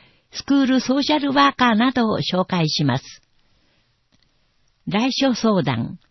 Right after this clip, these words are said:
出張相談、電話相談。毎週月曜日から金曜日まで、祝日を除く、午前九時から午後四時まで。なお、来所相談、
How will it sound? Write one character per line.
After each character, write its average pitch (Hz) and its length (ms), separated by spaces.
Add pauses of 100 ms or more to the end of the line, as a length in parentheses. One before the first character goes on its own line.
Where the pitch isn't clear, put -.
(500)
出 - 340
張 294 260
相 220 280
談、 143 360 (520)
電 240 280
話 254 180
相 190 260
談。 - 300 (920)
毎 240 240
週 247 340
月 214 320
曜 285 240
日 190 120
か 185 140
ら 147 260
金 254 260
曜 254 240
日 175 120
ま 147 140
で、 135 200 (320)
祝 - 260
日 247 360
を 254 140
除 165 320
く、 - 180 (600)
午 269 160
前 226 240
九 233 140
時 214 140
か 196 140
ら 143 200 (120)
午 247 180
後 214 160
四 185 180
時 165 140
ま 131 160
で。 - 200 (1000)
な 202 260
お、 - 160 (100)
来 233 240
所 277 160
相 240 300
談、 135 320